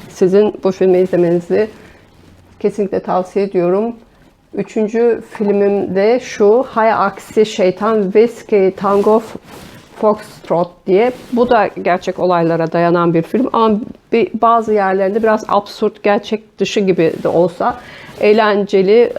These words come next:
arada çok üzücü, izlenmesi gereken bir film olduğunu düşünüyorum. Burada size link de atabileceğim ve bazı yorumları da okuyacağım. Bu da iki bin on altı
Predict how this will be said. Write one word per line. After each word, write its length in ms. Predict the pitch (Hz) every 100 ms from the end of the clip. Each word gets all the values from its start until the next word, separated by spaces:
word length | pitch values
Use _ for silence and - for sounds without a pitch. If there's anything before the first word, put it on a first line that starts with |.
| - - - - -
arada 340 | 190 185 196
çok 260 | 190 214 -
üzücü, 640 | 190 180 170 175 202 254 - - - -
izlenmesi 500 | 196 196 214 208 214
gereken 560 | 190 185 196 202 247 320 - - _ - -
bir 100 | 185
film 300 | - 190 180
olduğunu 380 | 165 165 170
düşünüyorum. 640 | 175 202 226 214 214 226 262 - - _ _ _ - _ - - - - - -
Burada 240 | 208 214
size 380 | 214 220 202 254 - - - - - - - 214
link 260 | 240 240
de 60 | 190
atabileceğim 1040 | 202 208 185 185 185 202 208 247 254 220
ve 320 | 208 220 214 - -
bazı 360 | 202 208 208
yorumları 520 | 196 190 196 190 196 196
da 180 | 226 - - - - -
okuyacağım. 720 | 196 220 185 196 185 226 254 - - - -
Bu 100 | 208
da 200 | 220 -
iki 220 | - -
bin 100 | 208
on 180 | 202 196
altı 460 | 190 180 180 202